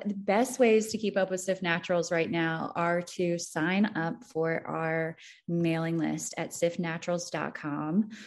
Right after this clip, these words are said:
Um, it's just a one-page website right now. We are working on all the goods on the inside now to have that launch whenever this product is available for you guys, which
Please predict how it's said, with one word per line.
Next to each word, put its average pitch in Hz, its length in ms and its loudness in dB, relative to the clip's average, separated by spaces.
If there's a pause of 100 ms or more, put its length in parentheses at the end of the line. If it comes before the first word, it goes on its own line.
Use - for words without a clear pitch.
(180)
Um, 170 300 0
it's 165 140 -4
just 180 160 -2
a 190 60 2
one-page 180 440 2
website 165 460 0
right 165 180 -2
now. 160 300 -2
We 175 140 0
are 160 140 0
working 180 460 0
on 165 160 0
all 170 360 0
the 170 80 0
goods 165 580 2
on 170 240 0
the 165 80 -2
inside 165 640 0
now 165 720 -2
to 185 140 -6
have 170 340 -4
that 175 200 -2
launch 165 360 -4
whenever 170 320 0
this 165 180 -2
product 165 540 -4
is 180 180 -2
available 160 580 0
for - 160 -10
you 156 140 -4
guys, 156 560 -2 (500)
which 175 380 0